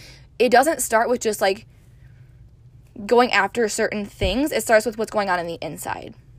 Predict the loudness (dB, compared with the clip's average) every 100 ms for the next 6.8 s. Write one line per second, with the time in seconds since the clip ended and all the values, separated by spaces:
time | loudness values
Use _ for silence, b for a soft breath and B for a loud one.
0 | -8 2 4 4 2 -4 -10 -10 -12 -14
1 | -16 -20 -20 -20 -20 -20 -20 -2 0 0
2 | 4 6 6 0 -2 -4 0 0 0 -6
3 | -8 -4 -4 -2 -4 -4 -8 -8 -4 2
4 | 2 2 -4 -6 -2 -2 0 -2 0 0
5 | 0 -2 -6 B B -10 -4 -4 -4 -6
6 | -6 -4 -4 -4 -2 0 0 0